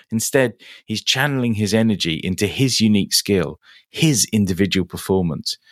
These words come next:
the grand plan locked in his bear-sized brain. He's striving to be the top bear in town.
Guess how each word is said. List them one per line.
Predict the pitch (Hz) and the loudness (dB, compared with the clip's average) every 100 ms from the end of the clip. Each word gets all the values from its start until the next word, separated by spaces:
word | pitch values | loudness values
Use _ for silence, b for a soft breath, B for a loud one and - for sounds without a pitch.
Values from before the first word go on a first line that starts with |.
| b - | b -12
the | 92 | -6
grand | 117 123 131 113 | -2 0 0 -2
plan | 113 101 98 | -2 0 2
locked | 113 - - | 0 -2 -8
in | 95 | -6
his | 95 82 | -6 -8
bear-sized | - 110 110 - 101 95 - | -2 0 0 -2 -4 -6 -6
brain. | 90 87 - 90 _ _ _ _ _ _ - | -6 -6 -8 -16 _ _ _ _ _ _ -8
He's | 127 - | -2 0
striving | - 143 156 139 120 | 2 2 2 2 -2
to | 104 | -2
be | |
the | 101 101 | -2 -2
top | - - - | -2 -2 -2
bear | 110 110 104 | 0 2 2
in | 98 | 0
town. | - 101 85 80 | -2 -4 -4 -6